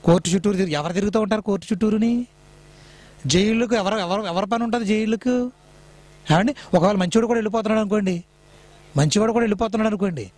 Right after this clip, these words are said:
మళ్ళీ బయటకు వచ్చేస్తాడు. అతనికి ఎందుకు శిక్ష పడుతుంది? కనుక కోర్టులకు ఎవరి పని అంటే నేరం చేసిన వాళ్ళకి, జైళ్ళలో ఎవరిని ఉంచుతారంటే నేరం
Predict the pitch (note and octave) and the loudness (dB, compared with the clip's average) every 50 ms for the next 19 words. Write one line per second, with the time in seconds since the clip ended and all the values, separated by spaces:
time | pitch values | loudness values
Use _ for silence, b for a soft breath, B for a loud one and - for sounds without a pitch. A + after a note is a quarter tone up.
0 | B B B B B B B D#3 E3+ G#3+ C4+ B3 A#3+ A#3 A#3+ C#4 - C#4+ C4+ - | B B B B B B B 4 4 4 4 2 2 2 0 0 0 -2 -2 -2
1 | C#4+ A#3+ G#3 F3 G3+ A3 A#3+ A3+ B3 G#3+ A#3 - - B3+ C4 B3 A3+ C#4 C#4 D#4 | -2 -2 -2 -2 -2 -4 -2 -2 -4 -4 -4 -4 -2 -2 -2 0 0 -2 -2 -4
2 | - - - - - - - - - - - - - B B B B B B B | -6 -10 -14 -20 -20 -20 -20 -20 -20 -20 -20 -20 -20 B B B B B B B
3 | B B - F3+ F#3+ B3 C#4+ - D#4 C4+ A3+ G#3 G#3+ b b b b _ - - | B B 4 4 6 6 6 4 2 2 2 0 -4 b b b b _ 0 4
4 | G3+ G3+ A3+ C4 G3+ - C#4 C#4+ D4 B3 A3+ F#3+ G3 B3 C4 A#3 - C4+ C4 B3+ | 6 6 6 6 4 2 0 2 2 2 0 0 0 0 0 0 0 0 0 -2
5 | A#3 G#3 F3+ A3 G#3 F#3+ F#3+ G3 A3+ b b b b - B2 B2+ C3+ C#3+ D#3 F3 | -2 -2 -2 -2 -2 -2 -4 -6 -8 b b b b -6 -2 0 2 2 2 2
6 | G#3 B3 A#3+ - C#4+ C4 - D4+ D4+ D4 D4 C#4 B3+ A3+ - A2+ F#2+ - - _ | 0 0 0 0 0 0 0 -2 -2 0 0 -2 -2 -4 -6 -10 -16 -20 -20 _
7 | _ _ B B B B B B B B B - C3+ B2+ E3+ G3 G#3+ B3 C#4 D4+ | _ _ B B B B B B B B B -4 -2 0 2 2 2 2 2 0
8 | D#4 D#4 D#4+ D#4 A#3+ F#3+ F3+ A3+ B3 C#4+ D4+ C#4 A#3+ C4 A3 C#4+ C#4 C4+ A#3+ A3 | 0 0 0 0 -2 -2 -4 -4 -4 -6 -4 -4 -2 2 2 4 4 2 2 2
9 | A3+ B3 A3 F3+ F3 b b b b b - A#2+ B2 B2+ B2+ C3+ D#3 F3 | 2 2 2 0 -2 b b b b b -2 0 2 2 4 4 2 2